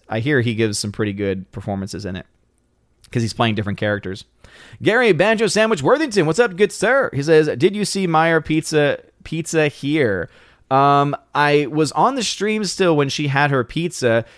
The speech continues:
At one point, she, like, almost put it on her hair, and it was like, "What are you doing? You can't do that." I don't know if anything happened after the fact, 'cause I tend to cut out around eight thirty or so. And, uh, it was actually a miracle last night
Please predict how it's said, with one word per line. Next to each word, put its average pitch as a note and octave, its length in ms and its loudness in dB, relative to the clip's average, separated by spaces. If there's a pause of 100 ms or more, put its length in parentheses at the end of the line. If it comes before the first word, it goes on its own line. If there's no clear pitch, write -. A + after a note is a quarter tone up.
At A2+ 80 -4
one F#3+ 220 0
point, G3 340 -2
she, F3 160 0
like, D3 240 2
almost D#3+ 320 0
put F3+ 160 0
it E3+ 80 2
on C3+ 180 2
her B2 140 4
hair, E3 400 0
and B2 140 -4
it - 20 0
was A#2 140 -2
like, A#2 180 2
"What F#3+ 160 0
are F4+ 40 2
you A#3 120 0
doing? C#4 460 0
You B2 60 -8
can't D3+ 260 -8
do A#2 100 -4
that." A#2 240 -4
I C3+ 60 -2
don't G3+ 100 2
know F#3+ 80 4
if E3 60 0
anything D#3+ 260 0
happened C#3 300 0
after B2+ 240 -4
the A2+ 80 -12
fact, - 420 -12 (480)
'cause A2 240 -2
I B2 200 0
tend C#3 260 -2
to B2 40 -2
cut C3 220 0
out C3 140 2
around A#2+ 320 2
eight - 200 -8
thirty D#3+ 520 0
or E3 180 0
so. E3+ 400 -6 (600)
And, A2+ 320 -2
uh, A2 340 -2
it C3 60 -6
was A#2 120 0
actually E3+ 360 2
a A2+ 60 2
miracle B2 460 0
last G#2 300 -2
night G#2+ 380 -6